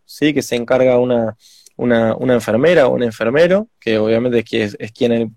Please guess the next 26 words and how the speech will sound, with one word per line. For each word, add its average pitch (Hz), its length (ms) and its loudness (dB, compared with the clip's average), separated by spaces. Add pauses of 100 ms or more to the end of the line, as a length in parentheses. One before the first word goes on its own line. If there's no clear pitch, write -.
(100)
el 117 200 -2
primero 139 340 2
que 135 100 0
recibe 135 480 2
al 120 100 2
paciente 131 420 -2
ni 120 140 -2
bien 123 160 0
entra 120 180 0
al 117 60 -2
sanatorio, 147 640 0 (440)
y 160 280 2
obviamente 127 440 2
interroga 123 540 4
más 117 160 -4
que - 160 -8
nada 143 240 2
en 120 80 -2
caso 123 300 -2
de, 107 240 0 (120)
de 120 160 -4
presentar 117 480 -4
síntomas 120 500 -4
de 104 60 -8
sospecha 110 440 -6
covid. 113 320 -2